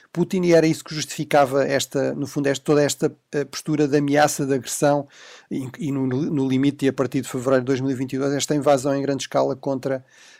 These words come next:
eh, contra a Ucrânia. E, portanto, ele, ele era bastante claro a esse respeito e, e também, do meu ponto de vista, no fundo, fo-, é sobre-, são sobretudo estas duas, duas linhas vermelhas, a,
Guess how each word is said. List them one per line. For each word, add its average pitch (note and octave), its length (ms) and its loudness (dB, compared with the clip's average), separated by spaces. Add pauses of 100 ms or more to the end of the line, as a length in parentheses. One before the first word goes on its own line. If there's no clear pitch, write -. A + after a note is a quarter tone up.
eh, C#3 160 0
contra C#3 320 0
a C#3 40 6
Ucrânia. B2+ 460 0 (380)
E, - 140 -6
portanto, E3+ 260 2
ele, F#3 140 6 (100)
ele F3 200 6
era F3 180 10
bastante D#3+ 320 2
claro D#3+ 180 4
a D#3+ 40 4
esse D3+ 120 -2
respeito - 640 2
e, F#3 260 0
e F3 40 2
também, F3 200 2
do F3 60 2
meu E3+ 120 6
ponto E3 240 2
de D#3 60 -12
vista, F#3 320 -2
no F3+ 180 0
fundo, F#3 380 -4 (100)
fo-, - 300 0
é F#3+ 140 0
sobre-, G#3 300 -2
são F#3 160 4
sobretudo F#3 380 -4
estas E3 300 2
duas, F#3+ 240 -4 (100)
duas F#3 380 0
linhas F3+ 240 2
vermelhas, C3 560 2
a, C3+ 140 2